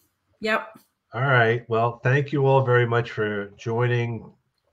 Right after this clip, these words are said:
Speaker 2: A comment on the chat. Have a great weekend, everyone.
Speaker 1: Yeah. Happy New Year to those of you who celebrate.
Speaker 2: Shana Tova, happy, healthy
Speaker 1: Yes.
Speaker 2: New Year. Um,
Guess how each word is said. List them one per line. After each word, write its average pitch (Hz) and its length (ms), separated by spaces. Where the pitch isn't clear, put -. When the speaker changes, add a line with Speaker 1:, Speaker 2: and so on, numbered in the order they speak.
Speaker 2:
A - 120
comment 131 480
on 120 160
the 110 80
chat. 120 540
Have 113 220
a 120 40
great 113 300
weekend, 120 460
everyone. 113 640
Speaker 1:
Yeah. 254 380
Happy 254 260
New 277 160
Year 277 200
to 254 80
those 247 200
of 240 100
you 247 140
who 233 100
celebrate. 240 680
Speaker 2:
Shana 107 300
Tova, 113 400
happy, 120 320
healthy 117 320
Speaker 1:
Yes. 107 100
Speaker 2:
New 117 80
Year. 113 480
Um, 92 580